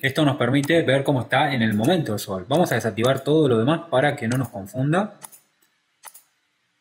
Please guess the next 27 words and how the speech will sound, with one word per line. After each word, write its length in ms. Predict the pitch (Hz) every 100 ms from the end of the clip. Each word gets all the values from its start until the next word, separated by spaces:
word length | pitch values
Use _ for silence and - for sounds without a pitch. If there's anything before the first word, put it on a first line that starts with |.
| - - _ _ _ _ _ _ _ _ _ - - - _ _ _
Fíjense 560 | - 139 147 151 165 175
cómo 380 | 139 147 160 143
nos 140 | 113
va 80 | 123
marcando 360 | 120 117 131 127
dónde 140 | 120
está 380 | - 123 131 -
el 520 | 110 107 104 101 98
sol 440 | - - 139 156 -
y 100 | 113
dónde 560 | 110 117 117 113 110 98
está 320 | - 117 113
de 140 | 110
día, 320 | 123 185 170
dónde 140 | 139 120
está 180 | - 120
de 80 |
noche. 500 | 113 131 - 139 147 - _ _ - _ _ _ _ _ _ _ _
Vean 260 | 110 120 113
incluso 340 | 113 143 143
ahí 100 | 117
que 60 | 110
nos 140 | 98
muestra 280 | 107 117 107
el 60 |
sol 200 | 101 123 101
atrás. 400 | - 78 -